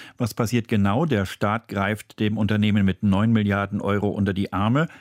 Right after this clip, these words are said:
Die Summe ist gesplittet. Drei Milliarden kommen von der staatseigenen K-F W Bankengruppe.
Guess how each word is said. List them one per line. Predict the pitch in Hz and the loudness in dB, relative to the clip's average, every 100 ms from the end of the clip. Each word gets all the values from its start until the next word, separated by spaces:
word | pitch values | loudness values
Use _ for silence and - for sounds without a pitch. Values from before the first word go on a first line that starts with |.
| - 127 | -10 -4
Die | |
Summe | 107 107 107 | 0 2 2
ist | 90 - | 0 -4
gesplittet. | - 95 - - 120 - 160 - - - - | -2 -2 -4 -4 -2 0 -2 -4 -20 -20 -8
Drei | 107 98 117 | -2 -2 0
Milliarden | 131 120 113 113 107 | 0 0 0 -2 -2
kommen | 107 101 | 0 0
von | 101 98 | 0 0
der | 95 | -2
staatseigenen | - 95 95 - 95 92 92 | -2 -4 -4 -4 -2 0 -2
K-F | 98 95 95 85 | -4 -4 -4 -2
W | 95 | -4
Bankengruppe. | 104 127 156 143 135 147 139 143 | -2 -4 -2 -2 -2 -2 0 -2